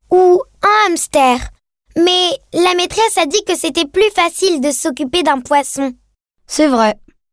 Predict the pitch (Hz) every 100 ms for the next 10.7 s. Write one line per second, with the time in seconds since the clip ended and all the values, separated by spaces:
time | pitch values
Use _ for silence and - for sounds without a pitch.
0 | _ _ 262 269 262 262 254 - - 254
1 | 262 254 247 240 - 240 285 311 277 269
2 | - - - _ _ _ 285 359 403 -
3 | _ _ _ 302 294 - 466 453 440 392
4 | 370 - 415 427 311 330 - 381 427 -
5 | 285 277 415 381 254 233 _ _ _ -
6 | 262 - - _ _ _ _ - 262 254
7 | 277 - 269 - 220 220 240 330 - _
8 | _ _ _ _ 320 415 415 - _ _
9 | _ - 381 320 330 381 427 359 330 320
10 | 302 302 302 254 320 339